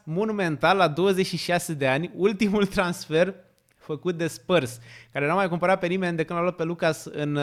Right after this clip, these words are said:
ianuarie două mii optsprezece, pe de vreo douăzeci și cinci de milioane. Și cum o fi pentru P S G chestia asta? Lucas era rezervă acolo,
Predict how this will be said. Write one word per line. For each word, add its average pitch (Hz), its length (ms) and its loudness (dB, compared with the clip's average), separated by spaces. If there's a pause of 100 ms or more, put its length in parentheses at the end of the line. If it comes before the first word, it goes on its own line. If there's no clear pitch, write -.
ianuarie 151 360 2
două 160 200 0
mii 156 140 2
optsprezece, 127 560 -2
pe 135 320 -2 (160)
de 139 140 -6
vreo 139 140 0
douăzeci 165 320 -2
și - 60 -10
cinci 180 120 -4
de 160 100 -4
milioane. 143 480 -2 (360)
Și 170 460 -2 (420)
cum 240 140 -2
o 240 80 4
fi 233 120 -4
pentru 196 260 -2
P 175 100 -8
S 202 260 2
G 190 120 0
chestia 160 360 -2
asta? 190 320 0
Lucas 190 500 0 (320)
era 170 240 2
rezervă 175 460 2
acolo, 156 580 0